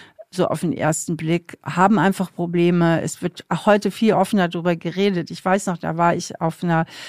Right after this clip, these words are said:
Veranstaltung von einem Verband, äh, junger Unternehmerinnen in Berlin und ich sag mal, eine hübscher als die andere. Ich dachte, ich bin beim Model-Casting oder so, ja, also alles so bildschöne junge Frauen.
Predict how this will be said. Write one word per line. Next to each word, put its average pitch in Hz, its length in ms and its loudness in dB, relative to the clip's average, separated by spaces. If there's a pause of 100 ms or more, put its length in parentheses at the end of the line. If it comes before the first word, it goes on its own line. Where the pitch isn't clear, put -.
(340)
Veranstaltung 214 1400 4 (480)
von 190 220 0
einem 180 140 4
Verband, 185 560 2
äh, 190 120 -2
junger 202 380 4
Unternehmerinnen 226 1040 4 (540)
in 196 180 0
Berlin 226 580 4 (220)
und 180 500 0 (160)
ich 185 100 -4
sag 208 160 4
mal, 214 160 4
eine 202 280 4
hübscher 208 280 2
als 170 180 2
die - 160 -2
andere. 240 340 4
Ich 180 120 0
dachte, 185 240 2
ich 180 100 -6
bin 185 140 2
beim 165 180 2
Model-Casting 165 960 2
oder 165 280 0
so, 180 260 -2
ja, 170 220 2
also 170 400 -2
alles 196 320 2
so 185 120 -2
bildschöne 214 840 4
junge 180 320 2
Frauen. 180 520 0